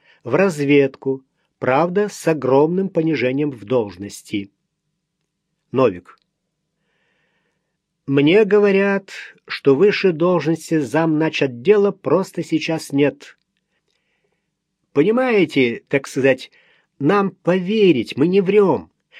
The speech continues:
К вам претензий мы не имеем никаких,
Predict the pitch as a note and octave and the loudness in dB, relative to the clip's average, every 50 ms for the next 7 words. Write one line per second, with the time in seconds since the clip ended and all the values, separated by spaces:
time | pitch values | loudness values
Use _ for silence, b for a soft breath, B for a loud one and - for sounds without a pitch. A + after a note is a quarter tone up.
0 | B B B - A#2 F3 A3+ A3+ G#3 F3 - F3 F3 F3 - F3 D#3+ C#3 B2 G#2+ | B B B -2 -2 0 2 0 0 0 0 0 0 0 0 2 2 2 0 -2
1 | A#2+ B2 A#2 A#2+ D3 D#3+ E3 E3+ F#3+ G3 G3 G3+ G3+ G3 F#3 D#3+ D3+ C#3+ C#3 C#3 | -4 -4 -2 0 0 0 0 0 -2 -2 -2 -2 0 0 2 2 2 2 2 2
2 | C3+ C3+ C#3 C3+ C3+ C3 C#3 C3+ - C3+ C3+ - - C3+ C3 - - | 2 0 0 0 0 -2 -2 -2 -2 -4 -4 -4 -4 -4 -4 -4 -8